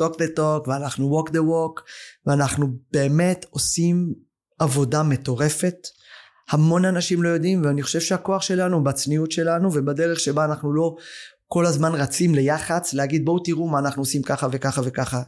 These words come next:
יש עלינו מספיק פרסומים, יש עלינו יותר מדי עיניים,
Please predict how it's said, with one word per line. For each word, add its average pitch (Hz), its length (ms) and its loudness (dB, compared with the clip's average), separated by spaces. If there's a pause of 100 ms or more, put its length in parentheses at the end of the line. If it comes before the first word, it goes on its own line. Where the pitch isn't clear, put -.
יש 180 240 0
עלינו 180 280 0
מספיק 147 340 -4
פרסומים, 156 580 0 (180)
יש - 100 -6
עלינו 143 280 0
יותר 190 260 -2
מדי - 220 2
עיניים, 190 560 2